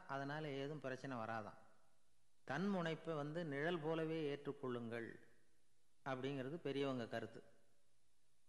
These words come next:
ஒரு காரியத்தை வெற்றிகரமா நல்ல விதமா செஞ்சு முடிக்கிறோம்னு வச்சுக்கோங்க, அந்த சமயத்துல ஒரு வித நுட்பமான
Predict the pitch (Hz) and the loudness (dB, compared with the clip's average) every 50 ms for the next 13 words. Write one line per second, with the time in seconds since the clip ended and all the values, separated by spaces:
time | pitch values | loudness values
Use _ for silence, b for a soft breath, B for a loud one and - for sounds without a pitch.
0 | - - - 135 131 127 113 131 135 151 175 175 175 170 170 170 165 143 135 - | -14 -4 0 2 2 2 4 4 4 4 6 6 6 6 4 4 4 4 4 2
1 | - 151 147 147 147 147 160 165 156 135 135 143 156 156 151 147 147 147 143 139 | 2 2 4 4 4 2 2 2 2 2 2 2 4 4 4 2 2 2 0 0
2 | 135 - 143 139 143 147 143 135 131 127 120 131 127 131 135 147 151 143 - - | -2 -2 -4 -4 -2 -2 -2 0 0 0 0 0 -2 -2 -2 -2 -4 -4 -2 -2
3 | 156 151 139 113 87 80 - - - - - - - - - - - - - - | -2 0 0 0 -2 -4 -6 -10 -16 -18 -20 -20 -20 -20 -20 -20 -20 -20 -20 -20
4 | - - - - - - - - 139 147 147 147 135 143 143 151 170 180 175 160 | -20 -20 -18 -18 -18 -12 -6 -4 -2 0 2 2 2 2 2 2 4 4 4 4
5 | - 160 170 175 165 139 139 143 147 139 143 143 135 135 127 127 127 127 127 131 | 2 2 4 4 4 4 4 4 4 4 4 4 4 4 4 2 0 0 -2 0
6 | - 151 156 147 151 151 160 160 | 0 0 2 2 2 0 0 0